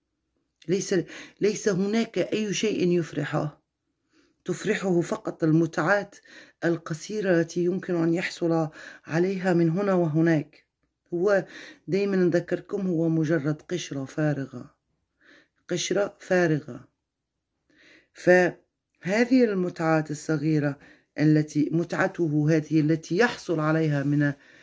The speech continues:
الخارج، لأنه لا يقدر أن يحصل على أي متعة من الداخل، يجيه من طاقة الآخرين.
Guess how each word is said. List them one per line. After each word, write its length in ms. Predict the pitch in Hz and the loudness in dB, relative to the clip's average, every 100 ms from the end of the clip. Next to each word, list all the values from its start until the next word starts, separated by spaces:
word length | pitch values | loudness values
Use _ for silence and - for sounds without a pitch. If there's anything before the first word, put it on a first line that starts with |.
| _ - | _ -10
الخارج، 580 | 147 - 156 151 139 123 | -8 -2 2 2 2 -2
لأنه 560 | 147 - 165 160 160 165 | -2 2 2 4 4 4
لا 160 | 214 | 2
يقدر 520 | 233 220 - - 160 156 - | 0 -2 -6 -2 -2 -2 -4
أن 120 | 160 165 | -2 -2
يحصل 320 | 151 - 147 | -4 -6 -6
على 200 | 139 143 | -4 -4
أي 280 | - 156 143 | -2 0 2
متعة 360 | 147 143 135 | 0 -2 0
من 140 | 147 143 | 0 0
الداخل، 500 | 139 170 - 247 - - - - - - | -2 -6 -4 -6 -6 -14 -20 -20 -20 -4
يجيه 420 | 175 143 165 240 | 0 2 2 2
من 240 | 202 180 165 | 2 0 0
طاقة 440 | 214 226 208 196 | -2 -6 -6 -2
الآخرين. 680 | 185 - 160 175 170 151 | -2 0 0 4 6 4